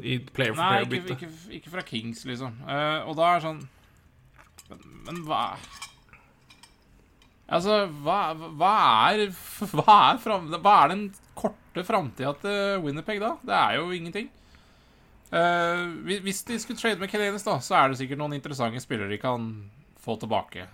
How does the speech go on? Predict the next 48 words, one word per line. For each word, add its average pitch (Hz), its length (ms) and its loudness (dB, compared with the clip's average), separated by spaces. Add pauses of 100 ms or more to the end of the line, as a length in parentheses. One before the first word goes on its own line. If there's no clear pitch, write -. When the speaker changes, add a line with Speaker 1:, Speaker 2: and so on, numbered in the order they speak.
Speaker 2:
som, 110 520 -6
som 117 280 -6
kan 120 260 -6
hjelpe 110 560 0
de, 104 140 -8
da, 104 140 -6
til 107 200 -10
å 107 100 -4
være 101 220 -4
et - 80 -18
lag, 104 380 -4
men 120 240 -6 (920)
jeg 127 120 -2
vet 107 140 -8
ikke. 131 160 -20 (180)
Det 127 160 -4
er 117 300 0 (880)
Speaker 1:
Altså, 156 260 6
går 131 320 8
du 156 80 6
for 202 160 2
Kings, 233 320 10
så 220 80 6
er 180 160 12
jo 151 80 12
det 160 160 12
opplagte 143 640 4
for 143 160 2
min 123 320 2
del 160 160 6
å 156 80 6
se 127 180 6
på, 135 200 2 (480)
hvis, 135 260 -2
hvis 135 160 2
jeg 170 80 8
er, 151 240 6
hvis, 135 240 -6
hvis 131 160 -6
du 156 80 4
er 156 80 4
Kings, 180 360 2 (680)
så - 80 -2
hadde 160 160 4
jeg 160 160 4
samtidig 143 540 0
sett, 156 200 2
ok, - 140 -2